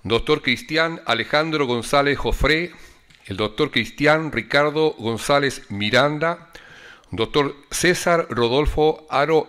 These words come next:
Chaper, doctora María Teresita Enríquez Jan, doctor Patricio Rodrigo León Díaz,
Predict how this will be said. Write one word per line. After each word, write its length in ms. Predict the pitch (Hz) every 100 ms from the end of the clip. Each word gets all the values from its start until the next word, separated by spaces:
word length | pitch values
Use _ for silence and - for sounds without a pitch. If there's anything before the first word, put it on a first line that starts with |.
| -
Chaper, 520 | 156 147 165 175 - _ - - - -
doctora 320 | - 98 147 143
María 500 | 123 135 165 165 -
Teresita 640 | 120 110 156 151 156 151
Enríquez 520 | 123 117 139 147 123 101
Jan, 480 | 135 156 170 170 - _ - - - _
doctor 300 | 98 - 139
Patricio 680 | 131 123 151 175 180 175 160
Rodrigo 560 | 120 117 123 151 160
León 400 | 143 110 123 143
Díaz, 540 | 123 143 160 165 -